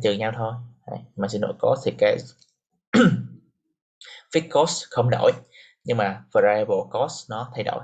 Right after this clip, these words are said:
được chưa? Là tăng từ ba trăm hai mươi lên hai trăm bốn mươi.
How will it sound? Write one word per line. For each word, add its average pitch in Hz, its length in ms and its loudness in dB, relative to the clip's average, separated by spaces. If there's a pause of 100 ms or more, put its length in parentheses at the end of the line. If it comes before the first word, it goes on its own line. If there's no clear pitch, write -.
được - 160 -8
chưa? 190 180 2 (260)
Là 98 300 -2 (140)
tăng 110 260 -2
từ 95 120 4
ba 101 180 0
trăm 107 100 -4
hai 110 120 -2
mươi 110 260 -4 (280)
lên 101 220 2 (160)
hai 107 160 -6
trăm 107 100 -8
bốn 120 140 -6
mươi. 123 140 2